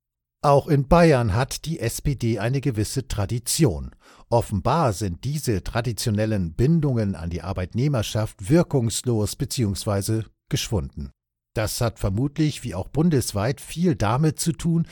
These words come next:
dass die S P D mit der Agenda zwanzig zehn ihr gesellschaftspolitisches Profil geschliffen hat und mit ihrer Bereitschaft zu Militäreinsätzen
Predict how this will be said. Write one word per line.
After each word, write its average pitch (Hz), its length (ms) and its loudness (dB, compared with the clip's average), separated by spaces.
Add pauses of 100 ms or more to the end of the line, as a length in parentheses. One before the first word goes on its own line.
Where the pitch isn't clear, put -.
(180)
dass 123 200 -2
die 180 120 -6
S 120 160 -4
P 120 140 -2
D 185 220 0
mit 127 180 0
der 95 140 -2
Agenda 104 480 -4
zwanzig - 500 -6
zehn 180 400 0
ihr 180 300 0
gesellschaftspolitisches 117 1300 -2
Profil 101 480 -4
geschliffen 120 580 -2
hat 90 240 -4 (300)
und 104 160 -2
mit 110 120 -4
ihrer 107 220 -2
Bereitschaft 120 680 -2
zu 117 100 -2
Militäreinsätzen 113 1300 -2